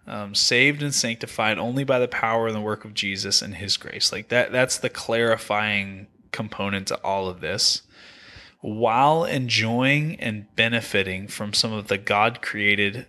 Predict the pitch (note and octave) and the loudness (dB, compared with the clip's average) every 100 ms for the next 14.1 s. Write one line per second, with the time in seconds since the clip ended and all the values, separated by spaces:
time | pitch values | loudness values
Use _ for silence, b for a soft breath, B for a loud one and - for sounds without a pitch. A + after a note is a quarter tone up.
0 | - G#2+ G2+ G#2 A#2 A#2 A2 A2 G2+ G2 | -14 -6 0 2 2 0 -2 -2 0 2
1 | G#2 G2+ - G#2+ G2+ A2+ A2+ G#2 G#2 G2+ | 0 -4 -6 -6 -2 -2 -2 -2 0 0
2 | - - B B B B - F#2+ F#2 F2 | 0 -2 B B B B -8 -2 -2 -4
3 | F2 E2+ - A#2 A#2 A2 G#2 G2+ F#2 - | -8 -14 -8 0 0 0 -2 -2 0 2
4 | - - _ - - - - A#2 G#2+ G2 | 2 0 _ -20 -8 -2 -2 0 -2 -2
5 | - A2+ A2+ G#2 G2+ - G2+ G2+ - G#2+ | -2 -2 2 0 0 0 0 0 -4 -2
6 | G#2+ G#2 G2+ A2 - C3 A2 - G#2+ G#2+ | -2 -2 0 2 2 0 -2 -4 -6 -4
7 | - G#2 - - F#2 F#2 _ B B B | 0 2 2 0 -8 -10 _ B B B
8 | B G#2+ A#2 C3 D3 D#3+ D#3 _ _ - | B -2 0 0 2 0 -2 _ _ -6
9 | C#3+ E3 D3+ - G2 F#2+ G2+ C#3+ - _ | -2 0 2 0 0 -6 -6 -10 -14 _
10 | _ _ _ - A2 A2 - A#2 A#2 A2+ | _ _ _ 4 4 4 4 2 2 0
11 | G#2 F#2+ G#2 G2+ G#2 - G#2+ G#2+ G2+ - | 0 0 -2 -2 -2 -4 -10 -8 -8 -4
12 | G2 G2+ F#2+ F#2+ _ - - _ - A2+ | -2 0 -2 -6 _ -20 -20 _ -6 -4
13 | G2+ G2 F#2+ F#2 E2 - B1 A1 - - | -4 -4 -6 -8 -10 -8 -8 -6 -4 -4
14 | - | -4